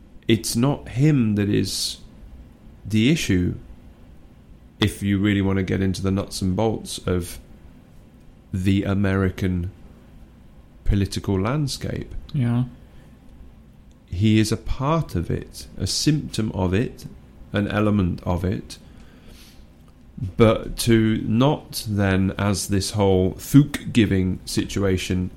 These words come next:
Speaker 1: is, to not start sitting down and digging into the whys and wherefores of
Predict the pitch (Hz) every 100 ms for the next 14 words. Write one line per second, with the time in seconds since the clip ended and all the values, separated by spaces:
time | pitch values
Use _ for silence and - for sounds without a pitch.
0 | - 139 135 92 98 - - - - -
1 | - - - - - - 117 110 113 143
2 | - - - - 107 104 - - - -
3 | 120 98 95 98 98 92 87 87 104 92
4 | 90 98 101 90 - 92 90 90 - -
5 | - - - 98 92 98 98 98 - 92
6 | 107 123 123 101 98 95 - - 87 85
7 | -